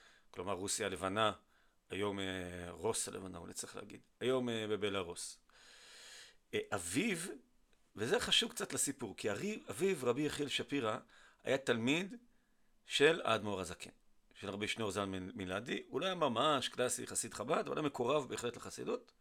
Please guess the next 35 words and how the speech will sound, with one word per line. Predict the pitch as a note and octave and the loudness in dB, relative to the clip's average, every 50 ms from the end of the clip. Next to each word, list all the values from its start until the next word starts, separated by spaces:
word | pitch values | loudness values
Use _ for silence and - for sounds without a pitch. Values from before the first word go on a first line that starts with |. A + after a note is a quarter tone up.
| _ _ - - - - - - - - - - _ - | _ _ -20 -20 -20 -20 -20 -20 -20 -20 -20 -20 _ -8
לעומת | - B2 D#3 | -6 -2 0
זאת, | F3+ G3 G3 | 2 2 2
סבו, | - - - - B2 - F2 A2 D3+ G3+ F#3+ - - - - _ _ _ _ _ _ - | 2 2 4 4 2 2 4 4 4 4 4 2 0 -6 -14 _ _ _ _ _ _ -4
רבי | F#2+ A#2+ D#3+ | -2 0 0
מרדכי | D#3 C3+ A2+ A#2 - - D#3+ A#3+ A3 | 2 0 0 0 0 0 0 2 2
שפירא, | - - - - C3+ B2+ A#2 B2 C3+ - - - - _ _ _ _ - - - - - - - _ _ _ | 0 -2 -2 -4 -6 -4 -4 -4 -6 -6 -10 -12 -18 _ _ _ _ -20 -20 -20 -20 -20 -20 -20 _ _ _
היה | - G2 G#2+ C#3 E3+ | -2 0 2 4 4
ממקורבי | F#3 F3+ D#3 C#3+ - - A#2+ G#2+ A2 G2 G2+ B2+ | 4 4 2 2 2 2 4 4 4 6 6 4
הגר"א. | C3 A#2 F#2+ G#2 G2+ G#2 A2+ G#2+ F#2 - - _ _ _ _ - - - _ _ _ - | 4 4 2 0 2 2 2 2 0 -4 -12 _ _ _ _ -20 -20 -20 _ _ _ -18
דיברנו | - - A2+ A#2+ C3 | -6 -4 -2 0 2
על | B2+ A2+ | 0 0
זה | A2 A2 | 0 -2
שלהגר"א | - A2+ G2 G2+ G2+ F#2 G2 A2+ A#2 | -2 -2 -2 -2 -2 0 2 2 4
לא | A2+ A2+ | 4 4
היה | A2+ A2 G#2+ | 4 4 2
ממש | G#2+ A#2+ - - | 0 0 -2 -2
תלמידים, | - - - E2 E2+ E2+ D#2 E2+ E2+ G2+ B2+ C#3 B2 | -2 -4 -6 -6 -6 -8 -10 -10 -6 -2 0 0 0
הוא | G#2 G2+ - - | 0 -4 -6 -4
לא, | G2+ A#2 B2+ C3 - | -2 -2 -2 -2 0
לא | A2 A2+ B2+ B2 B2 A#2+ - | 0 0 2 2 2 2 0
היה | - A2 | -2 -4
לו | A#2 A2+ | -4 -4
ישיבה | - - G#2 G2 G#2+ | -6 -6 -6 -4 -6
מסודרת, | A#2 A2+ - - - - - - - - - - - | -6 -6 -6 -2 2 2 2 2 2 -2 -4 -6 -4
היה, | - E2+ - F#2+ F3 E3+ E3 E3+ E3+ | -2 0 0 0 0 0 -2 -2 -2
היה | D#3 D#3+ | -2 -2
לו | - - | -2 -4
ת-, | - - - - C#4 C4 - | -2 -4 -4 -4 -4 -8 -8
היו | - C#3+ | -6 -4
לו | F3+ | -2
מקורבים. | F#3 E3+ - D#3 C#3 C#3 C3 E3+ F#3+ E3 A#2+ - - - - - - - - - - - - - - _ _ _ _ - | -2 0 2 4 4 4 4 4 0 0 -2 -6 -12 -20 -20 -20 -20 -20 -20 -20 -20 -20 -20 -20 -20 _ _ _ _ -2
אה, | G2+ G#2 G2+ F2+ | 0 0 0 0
וסבו | G2 G2 - - A2+ F2 F2+ G#2 G2+ | -2 -2 0 -2 -2 0 2 2 2
היה, | G2 G2 G2 F#2+ F#2+ F#2 - | 2 2 0 -2 -2 -4 -6
היה | - F#2 F2 F2 F2 F2 E2+ E2+ E2 D#2+ D#2+ | -6 -4 -4 -4 -4 -6 -6 -8 -8 -8 -10